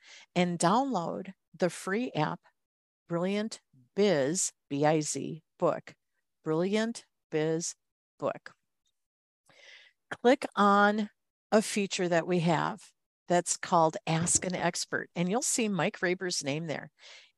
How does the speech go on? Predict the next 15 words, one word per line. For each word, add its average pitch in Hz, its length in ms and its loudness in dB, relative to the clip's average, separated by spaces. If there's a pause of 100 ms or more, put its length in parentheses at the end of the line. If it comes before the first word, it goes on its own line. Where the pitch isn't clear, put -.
If 185 220 0
you 180 80 0
click - 360 0
on 262 180 2
it, 359 160 -2 (360)
it'll 180 300 2
open 202 360 2
up 233 260 4
just 180 340 0
like 185 460 2
an 180 200 -4
email 208 440 0
experience, 214 680 -2 (440)
and, 180 500 4 (100)
um, 165 460 2